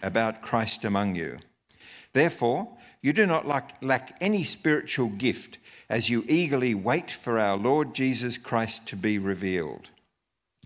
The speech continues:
He will also keep you firm to the end, so that you will be blameless on the day of our Lord Jesus Christ. God is faithful, who has called you into fellowship with his Son,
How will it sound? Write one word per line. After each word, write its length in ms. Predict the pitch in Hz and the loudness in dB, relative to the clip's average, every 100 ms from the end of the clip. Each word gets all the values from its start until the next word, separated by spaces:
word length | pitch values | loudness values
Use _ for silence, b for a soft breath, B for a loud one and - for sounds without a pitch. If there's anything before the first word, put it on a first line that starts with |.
| B B B B B | B B B B B
He 100 | 202 | 4
will 180 | 156 | 4
also 340 | 202 180 156 107 | 4 2 2 2
keep 300 | - 135 131 | 2 0 2
you 120 | 123 | -2
firm 600 | 110 - 180 190 190 185 | -4 -4 0 2 2 0
to 160 | - 160 | -2 -2
the 160 | 156 131 | 2 2
end, 440 | 113 85 76 - - B B B | 2 0 -4 -10 -18 B B B
so 180 | - 139 | 2 2
that 180 | 127 135 | 2 2
you 100 | 123 | 4
will 140 | 117 | 4
be 160 | 101 87 | 2 0
blameless 720 | 110 151 196 180 175 - - | 2 2 2 2 0 -2 -2
on 180 | 120 107 | 0 2
the 80 | 98 | 0
day 480 | 85 117 147 139 147 | 0 2 2 0 -2
of 120 | 101 | 0
our 200 | 95 95 | 0 2
Lord 340 | 98 123 127 | 2 2 2
Jesus 480 | 104 113 107 107 95 | 0 0 0 -2 -8
Christ. 560 | - 107 87 - - - B B B - | -4 -2 -2 -4 -12 -16 B B B 2
God 340 | 156 190 156 | 4 4 2
is 220 | 160 - | 0 0
faithful, 640 | - 123 123 - 90 - - _ _ - B B | 0 0 0 -4 -6 -8 -14 _ _ -20 B B
who 140 | - 104 | -4 0
has 240 | 190 190 | 0 -2
called 360 | - 143 160 131 | 0 0 2 0
you 160 | 135 | -2
into 240 | 113 117 104 | -2 -4 -4
fellowship 640 | - 147 143 - 156 - | 0 2 2 0 -4 -4
with 140 | 113 | -6
his 180 | 113 110 | -4 -6
Son, 460 | - 127 127 160 | -2 0 0 -2